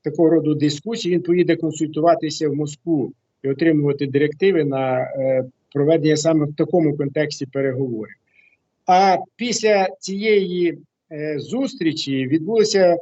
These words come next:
президентські вибори, інаугурація президента с-, е, України нового Порошенка двадцять п'ятого травня, а шостого червня з, з подачі того ж самого Кремля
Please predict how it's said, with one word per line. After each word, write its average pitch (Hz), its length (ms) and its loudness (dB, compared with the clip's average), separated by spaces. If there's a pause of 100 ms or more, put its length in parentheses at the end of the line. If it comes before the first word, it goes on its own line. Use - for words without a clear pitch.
президентські 165 600 -2
вибори, 202 420 0
інаугурація 165 640 0
президента 151 640 -4
с-, - 280 -10
е, 139 360 -2
України 143 600 2
нового 127 480 2 (300)
Порошенка 185 640 2
двадцять 196 380 -2
п'ятого 190 380 -2
травня, 180 480 0 (260)
а 165 120 0
шостого 247 500 0
червня 220 640 -2 (380)
з, 156 400 0
з - 100 -12
подачі 180 800 0 (120)
того 175 240 0
ж 165 80 -4
самого 143 640 -2 (120)
Кремля 185 500 0